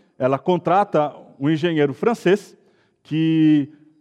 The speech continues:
ah, se propõe a cavar esse canal. Esse canal hoje ele existe, as suas, ah, a sua largura é de vinte e um metros, possui pouco mais de seis quilômetros de extensão, e as suas paredes, né,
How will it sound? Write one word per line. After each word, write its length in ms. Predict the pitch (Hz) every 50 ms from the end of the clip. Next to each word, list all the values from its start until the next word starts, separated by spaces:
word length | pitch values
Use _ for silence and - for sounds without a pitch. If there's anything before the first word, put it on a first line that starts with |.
| _
ah, 340 | - 127 127 127 127 127 123
se 140 | - - 185
propõe 580 | - - 196 175 - - 175 190 208 220 233 208
a 100 | 165 151
cavar 400 | - - 170 151 147 175 196 208
esse 220 | 208 - - 214
canal. 680 | - 240 240 220 190 180 180 196 214 214 - - _ _
Esse 180 | - 131 - 160
canal 380 | - 180 165 165 165 165 160 156
hoje 380 | 160 170 185 190 175 143 147
ele 100 | 151 160
existe, 580 | 175 165 131 139 160 180 196 - - 240 254 - _ _ _ _ _ -
as 120 | 113 -
suas, 640 | - - 156 160 156 147 139 - - - - _ _ -
ah, 500 | 123 123 123 123 120 120 120 117 117 113 - _ _ _ _ _ _ _ -
a 60 | 117
sua 160 | - 175 175
largura 460 | 180 180 156 143 120 139 196 196 175 165
é 20 |
de 120 | 135 139
vinte 340 | 143 120 127 185 233 226 -
e 40 | 208
um 100 | 185 170
metros, 720 | 160 156 147 143 147 156 - 220 226 269 - - _ _ _ _ _ _ _ _
possui 480 | - - - - - 165 165 165 160 151
pouco 380 | 139 - - 170 170 - 180 170
mais 180 | 170 165 147
de 60 | 139
seis 260 | 139 - - 196 185 -
quilômetros 600 | - 185 160 156 156 156 156 156 151 156 143 123
de 60 | 139
extensão, 640 | 147 - - 180 180 - - 196 185 202 247 - _ _ _ _ _ _ _ _ _ _ _ _
e 520 | - 143 160 160 160 160 165 165 160 - - - _ _ _ _ _ _ _
as 120 | - 120
suas 340 | - - - 262 269 - -
paredes, 680 | - _ 233 196 175 180 185 185 180 143 117 113 113 117
né, 180 | 143 180 247